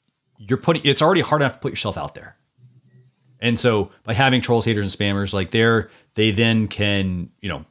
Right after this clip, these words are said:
they can basically throw you off your game. Um, so, so I think that's an excellent, uh, excellent point there, um, Marco, in terms of, like, you know, why they're bad for your streams. So obviously consistency is important. Uh, they can interrupt you, you know, they can basically get you,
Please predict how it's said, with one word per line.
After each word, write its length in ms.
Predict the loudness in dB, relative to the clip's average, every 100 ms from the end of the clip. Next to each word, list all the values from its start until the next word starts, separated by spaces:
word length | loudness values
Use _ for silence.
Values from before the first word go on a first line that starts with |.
| _ _ _ -8
they 100 | -4
can 100 | 0
basically 380 | 0 0 -4 -2
throw 140 | 0
you 100 | 2
off 180 | 0 -2
your 80 | 0
game. 340 | 0 -2 -8 _ _ _ _ _ _ _ _ _ _ -2
Um, 480 | 0 2 -2 -6 -4
so, 400 | 2 2 2 -2
so 160 | 0 2
I 40 |
think 160 | 2 2
that's 220 | 2 0
an 80 | 0
excellent, 540 | -2 0 -2 -2 -2
uh, 160 | -4 -2
excellent 320 | -2 -2 -2
point 240 | 0 -2 0
there, 400 | 0 0 -2 -4 -4
um, 440 | -2 -2 -4 -8 _ _ _ -8
Marco, 360 | -4 -2 0
in 80 | -2
terms 260 | -2 -2 -4
of, 120 | -4
like, 240 | -4 -4
you 40 | -4
know, 60 |
why 220 | -2 0
they're 100 | -2
bad 280 | -4 -4 -6
for 80 | -10
your 80 | -10
streams. 380 | -8 -8 -10 -14 -14 -4
So 140 | 2
obviously 340 | 2 4 2 0
consistency 600 | 0 0 0 0 2 2
is 120 | 2
important. 520 | 0 0 0 0 -2 -6 _ -2
Uh, 300 | 0 2 2
they 120 | 0
can 140 | 0
interrupt 420 | -2 2 0 2
you, 460 | 0 2 2 0 -2
you 80 | -4
know, 140 | -2
they 80 | -2
can 160 | -2 0
basically 500 | 0 0 -2 -2 -2
get 400 | 0 0 0 0
you, 460 | 0 2 0 -2